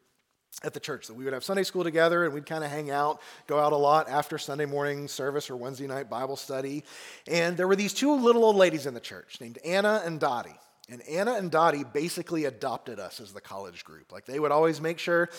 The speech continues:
to come and, and chat with us. They would often have us over to their house for lunch.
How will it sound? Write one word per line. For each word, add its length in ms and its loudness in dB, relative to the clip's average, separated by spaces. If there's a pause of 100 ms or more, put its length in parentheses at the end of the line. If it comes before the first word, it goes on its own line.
(240)
to 60 -14
come 300 0
and, 100 -6
and 180 -8
chat 280 4
with 160 0
us. 220 2
They 120 0
would 140 2
often 280 0
have 200 -4
us 160 -6
over 180 0
to 80 -4
their 120 -6
house 280 -6
for 160 -10
lunch. 520 -4